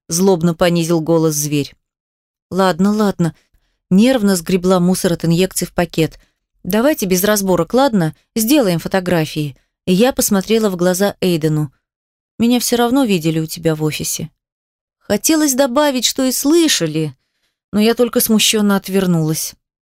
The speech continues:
«Ничего ей не будет, она, как и ты, неприкосновенна», заполнил паузу Уилл, пользуясь моментом. «И ничего не будет вообще. Тебя никто не видел вчера, но Сезар говорит».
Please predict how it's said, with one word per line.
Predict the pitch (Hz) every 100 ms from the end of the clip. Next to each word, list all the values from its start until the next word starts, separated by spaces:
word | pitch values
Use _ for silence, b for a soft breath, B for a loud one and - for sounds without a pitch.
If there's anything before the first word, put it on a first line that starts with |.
| _ _ _ _
«Ничего | 185 170 180 180
ей | 202 202
не | 202
будет, | 208 254 175 -
она, | 175 190 190
как | 190 -
и | 180
ты, | - 214 269 _ _ _ -
неприкосновенна», | 180 190 214 214 - 220 220 185 160 160 165 143
заполнил | - 170 190 202 208 208
паузу | 190 190 185 170 180
Уилл, | 180 254
пользуясь | 254 196 196 190 202 -
моментом. | 190 180 156 156 151 135 b
«И | 196
ничего | 196 - 202
не | 285
будет | 254 262 262
вообще. | 165 196 233 - - 175 131 _ _
Тебя | - 202
никто | 277 240 269
не | 262
видел | 233 175 170
вчера, | - 202 190
но | 165 170
Сезар | - 185 226 262
говорит». | 202 175 180 208 214